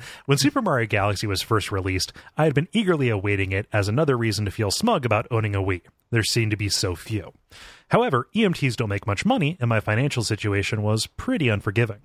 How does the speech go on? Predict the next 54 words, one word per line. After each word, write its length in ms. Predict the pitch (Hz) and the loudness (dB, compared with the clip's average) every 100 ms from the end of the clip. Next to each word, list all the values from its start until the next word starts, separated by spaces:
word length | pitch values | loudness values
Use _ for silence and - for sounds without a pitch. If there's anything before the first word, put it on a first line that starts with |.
| _ _ _ - - _ - | _ _ _ -20 -20 _ -2
My 80 | |
partner 320 | 139 277 247 165 | 2 2 2 2
and 80 | 127 | 2
I 100 | 117 | 0
were 120 | 107 | -2
sitting 300 | - 143 143 | 0 0 0
in 80 | 117 | 0
the 160 | 101 | 0
ambulance 480 | 98 95 98 95 - | -2 -2 -2 -2 -2
waiting 400 | 104 117 131 131 | 0 0 2 0
for 220 | - 117 | 0 0
a 20 | 107 | 0
call 360 | - 185 165 | 0 2 2
one 200 | 107 104 | 0 -4
day 200 | 98 95 | -2 -4
when 160 | 95 107 | -2 -2
a 60 | 104 | -2
lady 360 | 113 208 175 | -2 -2 0
walked 400 | 113 110 117 - | 0 2 0 2
up 220 | 101 98 - - | 0 0 -6 -10
to 100 | 110 | -6
the 80 | 104 | -2
window 480 | 208 170 107 104 - | 0 2 2 0 -2
and 140 | 113 | -4
tapped 300 | - 123 - | 0 0 0
on 120 | 98 87 | -4 -4
it. 120 | 85 _ - - - _ | -14 _ -20 -20 -20 _
Once 200 | 120 127 | 0 2
we 100 | 127 | 2
decided 360 | 117 - 123 123 | 0 2 2 2
that 120 | 113 | -2
she 100 | - | -2
wasn't 300 | 110 107 120 | 0 0 0
trying 240 | - 107 101 | 0 0 0
to 160 | 117 | 0
ambulance 380 | 196 170 117 107 | 0 2 0 0
jack 220 | 117 101 110 | 0 0 -2
us 100 | - | -4
for 120 | - | -4
painkillers, 680 | - 294 - 104 90 104 - - - - - | -4 -4 -2 -4 -4 -6 -10 -16 -20 -20 0
uh, 280 | 110 104 104 | 2 2 0
she 180 | - | -2
told 260 | 185 285 269 | 0 0 0
us 180 | 120 - | 0 -2
how 120 | - | -2
grateful 420 | 131 - 180 - 147 | 0 2 2 2 0
she 160 | 127 | 0
was 280 | 104 98 98 | 0 0 0
to 80 | - - | -4 -4
E 120 | 120 | -2
M 100 | 117 | -2
Ts 360 | - 104 98 98 | -2 -2 -2 -2
and 120 | 95 | -4
paramedics, 720 | - 107 110 180 107 - | 0 0 2 0 -2 -4